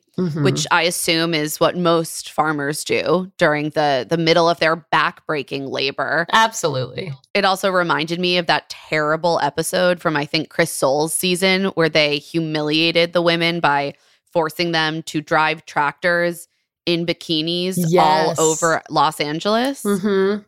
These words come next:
Speaker 1: Yep.
Speaker 2: So those ideas, you know, they just recycle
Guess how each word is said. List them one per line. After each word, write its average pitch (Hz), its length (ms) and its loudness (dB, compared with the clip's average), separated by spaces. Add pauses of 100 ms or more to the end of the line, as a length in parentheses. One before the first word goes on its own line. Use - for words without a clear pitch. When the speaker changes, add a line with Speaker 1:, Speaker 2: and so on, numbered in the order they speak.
Speaker 1:
Yep. 190 300 0 (200)
Speaker 2:
So 151 480 0 (400)
those 185 200 2
ideas, 180 560 0
you 160 60 -2
know, 151 120 0
they 160 120 0
just 160 180 -4
recycle 156 560 -2